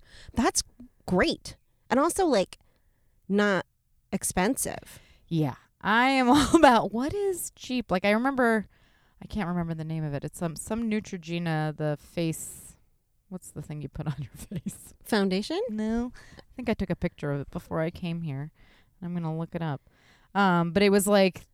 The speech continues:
Speaker 2: the cheapest things that work really well. Oh, yeah, the, it was an, a toner, yeah. The
Speaker 1: Oh.
Speaker 2: Neutrogena alcohol-free toner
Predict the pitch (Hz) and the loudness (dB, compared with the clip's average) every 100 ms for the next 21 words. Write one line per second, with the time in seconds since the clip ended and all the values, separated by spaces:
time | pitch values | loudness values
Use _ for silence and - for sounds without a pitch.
0 | _ 202 - - 392 - 247 226 - - | _ -6 -4 0 2 4 4 4 0 -10
1 | - - 285 285 277 226 - 269 320 - | -14 -6 -2 -2 0 0 0 2 2 2
2 | 220 226 262 269 330 240 208 208 220 _ | 2 4 4 4 6 6 6 4 0 _
3 | _ _ - 196 165 170 170 170 170 196 | _ _ 2 4 4 4 4 4 4 4
4 | 190 180 190 - 220 247 240 202 135 156 | 4 2 -2 -2 2 4 4 4 0 2
5 | 180 - - - - 202 254 311 233 220 | 2 0 -6 -12 -4 2 4 6 6 6
6 | 214 - 226 190 196 170 277 240 240 - | 4 4 6 6 4 4 0 4 2 4
7 | 208 247 339 302 277 269 - 247 240 233 | 2 2 2 4 4 4 0 0 2 4
8 | 233 226 - 226 202 180 160 151 165 | 2 -2 -2 4 4 4 0 0 -2